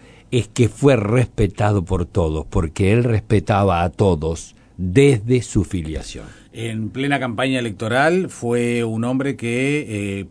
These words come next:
Speaker 2: pudo, cuando no había debates en la televisión,
Speaker 1: Sí.
Speaker 2: fue el único tipo
Speaker 1: Sí.
Speaker 2: en la, en la historia de los medios que pudo llevar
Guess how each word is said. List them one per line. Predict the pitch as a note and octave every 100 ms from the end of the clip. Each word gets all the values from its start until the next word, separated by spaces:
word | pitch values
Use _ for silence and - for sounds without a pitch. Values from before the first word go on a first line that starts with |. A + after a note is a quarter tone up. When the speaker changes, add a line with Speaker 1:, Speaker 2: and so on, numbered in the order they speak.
| -
Speaker 2:
pudo, | A2+ A#2+ A#2 A2 G2+ F#2+ F2+ F2
cuando | - F#2 F#2+
no | A#2+
había | A#2+ A#2+ A2
debates | G#2 A#2 A#2+ A2+ - -
en | G2+
la | F#2+
televisión, | G2 G2 F#2+ F2+ B2+ D3 F3+
Speaker 1:
Sí. | - G#2 F#2 G#2
Speaker 2:
fue | B2 A#2
el | C#3 -
único | F#3 F#3+ B2+ G#2+
tipo | A2+ - D3+ F3
Speaker 1:
Sí. | -
Speaker 2:
en | F#2 F#2
la, | F2+ F2+ F#2
en | F#2
la | F2
historia | F2+ - B2 A2+
de |
los | G2
medios | E2+ B2+ B2+
que | G#2+
pudo | F#2+ A2+
llevar | G2 G#2+ G#2+